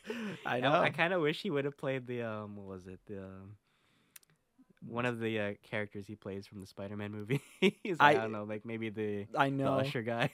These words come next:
Speaker 1: <laughs>
Speaker 2: That would have been so funny. I know. Well, we did see a little, um, Evil Dead reference where he's fighting his own hand.
Speaker 1: Oh, yeah, that's
Speaker 2: Uh,
Speaker 1: right. <laughs>
Speaker 2: so that, that was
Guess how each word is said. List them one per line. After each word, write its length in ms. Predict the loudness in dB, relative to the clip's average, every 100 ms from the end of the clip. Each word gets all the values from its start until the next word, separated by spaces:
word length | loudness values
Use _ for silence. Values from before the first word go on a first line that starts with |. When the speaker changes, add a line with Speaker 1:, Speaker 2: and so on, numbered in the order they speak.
| -2
Speaker 1:
<laughs> 80 | -2 -4 -14 0 8
Speaker 2:
That 100 | 10
would 100 | 10
have 80 |
been 140 | 6 4
so 200 | 4 4
funny. 380 | 4 4 2 0
I 140 | 4
know. 260 | 6 6 12
Well, 160 | 12 12
we 100 | 12
did 180 | 12 10
see 200 | 10 12
a 80 |
little, 420 | 12 12 12 12 12
um, 340 | 10 8 6 6
Evil 240 | 8 10 10
Dead 180 | 8 10
reference 400 | 8 8 2 4
where 120 | 4
he's 120 | 6
fighting 300 | 8 8 8
his 160 | 4 4
own 140 | 4
hand. 400 | 4 2 2 -2 -10 -20 -16 -8
Speaker 1:
Oh, 140 | -6
yeah, 160 | -6 -6
that's 100 | 0
Speaker 2:
Uh, 320 | 2 4 4 4
Speaker 1:
right. 100 | 4
<laughs> 80 | 6
Speaker 2:
so 120 | 8
that, 180 | 10 12
that 180 | 12 10
was 140 | 6